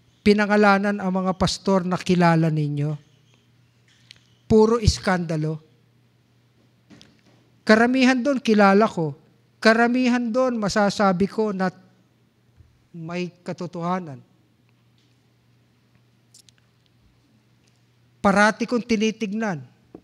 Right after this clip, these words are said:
Kasi baka mapasama yung pangalan ko doon. Pag mapasama ang pangalan ko doon,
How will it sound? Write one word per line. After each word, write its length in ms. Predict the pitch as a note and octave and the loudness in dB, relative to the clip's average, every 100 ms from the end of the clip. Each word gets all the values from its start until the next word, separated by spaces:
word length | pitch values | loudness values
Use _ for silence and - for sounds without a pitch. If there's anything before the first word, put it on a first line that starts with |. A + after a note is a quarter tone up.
| - _ _ _ _ _ _ _ _ | -20 _ _ _ _ _ _ _ _
Kasi 240 | F#3+ - A#3+ | -4 -2 0
baka 320 | G#3 G3+ A3+ | 2 2 0
mapasama 640 | A3+ G#3+ A3 - G#3 G#3 G#3+ | -2 -2 -2 0 0 0 0
yung 160 | G#3+ G#3+ | -2 -2
pangalan 640 | - G#3 G#3 G#3+ G#3+ G#3+ | -2 -2 0 2 0 -2
ko 160 | G#3+ G3 | -4 -4
doon. 320 | A#3+ A3+ D3+ - _ _ _ _ - - _ _ _ _ - _ | -4 -6 -10 -18 _ _ _ _ -20 -20 _ _ _ _ -20 _
Pag 200 | A3 G#3 | -4 -2
mapasama 640 | B3 B3+ A#3+ B3 A#3 A#3+ | -2 -2 -2 0 -2 -2
ang 80 | A#3+ | -6
pangalan 560 | B3 A#3+ A#3+ A#3+ A#3+ A3+ | -4 -4 -2 -2 -4 -6
ko 160 | A#3+ | -6
doon, 400 | A#3 C#4 B3+ G#3 | -2 -2 -2 -4